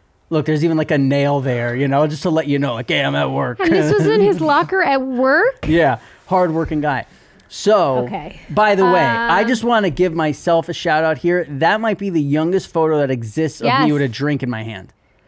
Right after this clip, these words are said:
Speaker 2: No, that's not alcohol.
Speaker 1: Yeah, of course. Look at my cheeks. Look, I'm bright red. That's from drinking.
Speaker 2: You were drinking alcohol?
Speaker 1: Yeah, I think I'm twelve, thirteen, maybe thirteen.
Speaker 2: This is,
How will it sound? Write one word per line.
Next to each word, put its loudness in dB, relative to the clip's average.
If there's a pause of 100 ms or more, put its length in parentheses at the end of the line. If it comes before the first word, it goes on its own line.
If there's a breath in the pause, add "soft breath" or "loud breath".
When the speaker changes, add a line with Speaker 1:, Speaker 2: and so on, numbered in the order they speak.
(160)
Speaker 2:
No, -2
that's -2
not -4
alcohol. -12 (240)
Speaker 1:
Yeah, 2
of 0
course. 2
Look 0
at 0
my -2
cheeks. -4
Look, -2
I'm 0
bright 0
red. -2 (1000)
That's -2
from 0
drinking. 0
Speaker 2:
You -2
were -2
drinking -6
alcohol? -6
Speaker 1:
Yeah, 0
I 0
think -2
I'm -2 (1400)
twelve, -8
thirteen, -6
maybe -2
thirteen. -6 (260)
Speaker 2:
This -2
is, -2